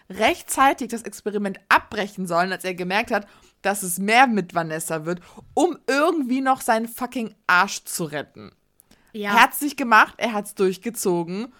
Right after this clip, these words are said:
Speaker 1: und jetzt muss er halt mit der Wut von Leuten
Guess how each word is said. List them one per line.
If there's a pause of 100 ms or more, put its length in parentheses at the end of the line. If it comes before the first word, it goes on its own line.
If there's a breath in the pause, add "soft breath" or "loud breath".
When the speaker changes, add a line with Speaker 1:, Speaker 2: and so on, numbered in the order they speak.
(320 soft breath)
Speaker 1:
und
jetzt
muss
er
halt
mit
der
Wut (340)
von
Leuten